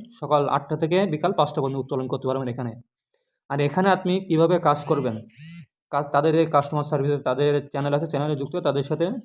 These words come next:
কথা বলবো, কথা বলতে পারবেন। এখানে যে পাঁচশো বিশ টাকা যে প্ল্যানটা আছে, এই প্ল্যান থেকে আপনি প্রত্যেকদিন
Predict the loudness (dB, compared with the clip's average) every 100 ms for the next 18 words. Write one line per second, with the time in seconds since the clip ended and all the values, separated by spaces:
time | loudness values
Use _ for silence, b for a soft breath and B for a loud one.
0 | _ -6 0 0 0 -4 -8 -10 -4 -2
1 | -2 -2 -2 -4 -8 -18 _ -8 -4 0
2 | 2 2 2 2 0 0 -2 -4 -4 -2
3 | 0 0 2 2 4 2 2 0 0 0
4 | 0 0 0 -2 -2 -2 0 2 2 2
5 | -2